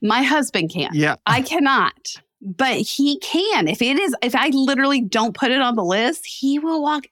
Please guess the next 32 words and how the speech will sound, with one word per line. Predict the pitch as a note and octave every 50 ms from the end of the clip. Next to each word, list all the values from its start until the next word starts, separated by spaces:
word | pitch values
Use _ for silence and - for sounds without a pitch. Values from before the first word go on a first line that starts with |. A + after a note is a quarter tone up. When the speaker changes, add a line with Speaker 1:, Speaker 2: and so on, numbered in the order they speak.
| - -
Speaker 1:
out | C4 C#4+
of | E4 D#4+
that | D4+ A#3+ A3 -
place | - G#3+ G3+ - -
without | G#3 - G3 G3+ G#3+
a | A3+
rotisserie | A#3 A#3+ A#3 - A3+ - - F#3+ F#3+
chicken. | - G3+ F#3+ - - - -
I | G3+ A3
know, | A3+ B3 C4 C#4 D#4
which | D#4+ D#4+ D#4+ D#4 C4 -
is | A3+ G3+ - -
tragic, | - - - - F#3+ F3 F3 G3+ G#3+ C#4 F4 A4 A4+ A4 - _ _ _ _ _ - _ _ _ - G3 F3
but | G3 F3+ E3+ E3 D#3 C#3+ - - _ _ _ _
he | - A#3+
has, | A3 G#3+ G3 - - A#3+
you | B3+ B3+
know, | C4 C4+ C4
I | - A#3+ C#4+
have | C4+ D#4+ E4 E4+
to | - E4
go | B3+ D#4+ B3 F#3+
back, | E3+ D3 F3+ -
Sean. | - - G3+ F3+ F3 F3+
One | F#3 G3 G3+ G#3+ B3+
thing | - B3 A3+ B3 G#3+
that | G#3+ F#3+
I | F3
remember | E3+ E3+ D#3+ E3 D#3 F3 F3+
him | F3 F3+ F3 E3+
telling | - E3 D#3+ D#3+ E3 D#3+
me | D#3 D3 D3 D3+ D#3